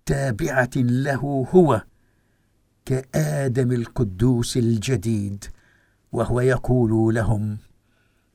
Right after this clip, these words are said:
"أنتم نور العالم، لا يمكن أن تخفى مدينة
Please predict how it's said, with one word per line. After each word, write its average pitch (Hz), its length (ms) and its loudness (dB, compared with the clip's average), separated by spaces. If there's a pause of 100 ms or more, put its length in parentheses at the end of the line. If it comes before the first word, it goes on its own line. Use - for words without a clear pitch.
(400)
"أنتم 127 640 2 (240)
نور 156 460 2
العالم، 110 680 -2 (1040)
لا 147 160 2
يمكن 131 680 -2 (560)
أن 127 240 0
تخفى 123 800 -4
مدينة 117 880 2